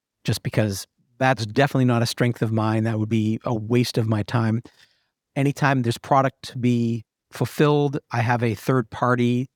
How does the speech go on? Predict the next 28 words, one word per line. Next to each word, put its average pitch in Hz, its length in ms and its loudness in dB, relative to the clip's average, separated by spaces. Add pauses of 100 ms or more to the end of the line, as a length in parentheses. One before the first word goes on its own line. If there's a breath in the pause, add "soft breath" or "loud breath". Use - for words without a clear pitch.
(160)
company 127 320 0
where 113 180 0
they 117 120 0
have 117 120 0
a 117 60 0
warehouse 117 460 0
and 117 60 -2
they 113 60 0
do 113 200 0
all 117 120 0
the 113 60 -4
fulfillment. 120 600 -2 (380 soft breath)
It 226 140 0
might 233 160 2
cost 147 360 0
me 165 120 0
a 147 40 2
little 135 200 2
more 117 360 2
than 120 120 0
if 113 120 -2
I 117 120 0
had 110 200 -2
done 117 180 0
it 110 100 0
on 110 120 0
my 107 160 0
own, 147 360 -2